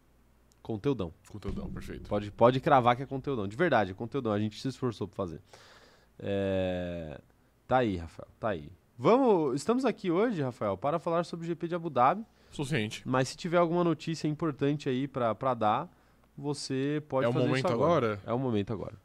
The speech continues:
Speaker 2: Puta, cara, que ontem eu não sei se aconte-, ah, quer dizer, tem um acontecimento muito le-, muito,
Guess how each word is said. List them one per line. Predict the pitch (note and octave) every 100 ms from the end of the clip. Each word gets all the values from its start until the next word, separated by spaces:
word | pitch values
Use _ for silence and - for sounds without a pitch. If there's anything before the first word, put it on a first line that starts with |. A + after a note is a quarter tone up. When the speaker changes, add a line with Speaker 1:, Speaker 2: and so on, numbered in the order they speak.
| _ -
Speaker 2:
Puta, | E3 -
cara, | - B2 C3
que | -
ontem | D3+ E3+ E3+
eu | F#3
não |
sei | F#3 F#3+
se | -
aconte-, | E3+ D#3
ah, | G#3+ D3+
quer | C3+
dizer, | A2+ A2+ G#2
tem | G#2 A2
um |
acontecimento | F#3 D4+ A#3 G#3+ E3+ D#3 G3+
muito | G3+ C#4+
le-, | F#4
muito, | A3+ D#3+ A3 C#4+ D4+ A3